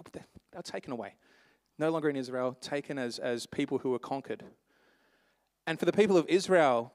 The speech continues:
to have this promise of an everlasting king, someone who would be their savior and who would be liberating them, this took on new meaning.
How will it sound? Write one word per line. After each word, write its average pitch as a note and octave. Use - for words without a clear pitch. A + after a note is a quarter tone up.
to -
have F#3
this E3
promise E3
of E3
an C#3
everlasting D3
king, F3+
someone D3
who C3+
would B2+
be B2+
their B2
savior D#3+
and B2
who C3
would C3+
be B2+
liberating C#3+
them, A#2
this -
took E3
on C#3
new A#2+
meaning. B2